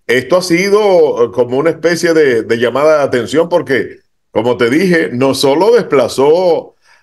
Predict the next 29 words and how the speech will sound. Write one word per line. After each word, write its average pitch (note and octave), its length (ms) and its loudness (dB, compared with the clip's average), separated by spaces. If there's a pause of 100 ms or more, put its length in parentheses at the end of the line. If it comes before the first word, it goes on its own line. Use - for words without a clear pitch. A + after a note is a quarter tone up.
(180)
a A2+ 380 -2
Miguel B2+ 320 0
Vargas D3+ 300 0
Maldonado, B2 840 -2 (560)
también B2+ 440 -2
yo F#3 140 -2
creo G#3 240 0
que E3 300 0
sacó, D#3 760 0
medio C#3+ 320 -2
que C3+ 140 -2
sacó C#3 320 0
de E3+ 100 0
acción D#3 680 -2 (360)
a A2 140 -4
Ramfis D3+ 400 -2
Trujillo C#3 640 -2 (400)
y D#3 80 0
al D#3+ 120 2
doctor D3+ 320 0
Fadul D#3+ 360 -2
ni D3 120 -4
se, A#2+ 240 -2
ni B2 160 -2
se B2 160 0
diga, F#3+ 360 -2
porque A#2+ 300 -2
el A2+ 80 -4
doctor, D3 640 -2